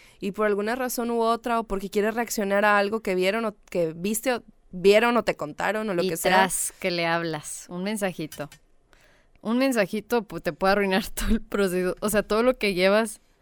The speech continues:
Speaker 2: en el recorrido te lo puede arruinar en ese momentito.
Speaker 1: Así
Speaker 2: Entonces,
Speaker 1: es.
Speaker 2: no al autosabotaje, y al autosabotaje también es, pues, ya como lo dijimos en esos aspectos,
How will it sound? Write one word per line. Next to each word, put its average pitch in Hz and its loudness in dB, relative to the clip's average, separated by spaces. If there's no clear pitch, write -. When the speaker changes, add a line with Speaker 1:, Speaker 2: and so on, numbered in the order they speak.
Speaker 2:
en 185 -4
el 170 -2
recorrido 190 -2
te 196 0
lo 185 2
puede 185 -2
arruinar 170 -4
en 196 -4
ese 185 -6
momentito. 160 -10
Speaker 1:
Así 147 -12
Speaker 2:
Entonces, 185 -4
Speaker 1:
es. 196 -6
Speaker 2:
no 202 2
al 214 4
autosabotaje, 170 -2
y 208 -2
al 175 0
autosabotaje 156 -8
también 175 -4
es, 180 -4
pues, 226 -4
ya 180 -2
como 247 0
lo 294 4
dijimos 196 0
en 226 -2
esos 190 -6
aspectos, - -10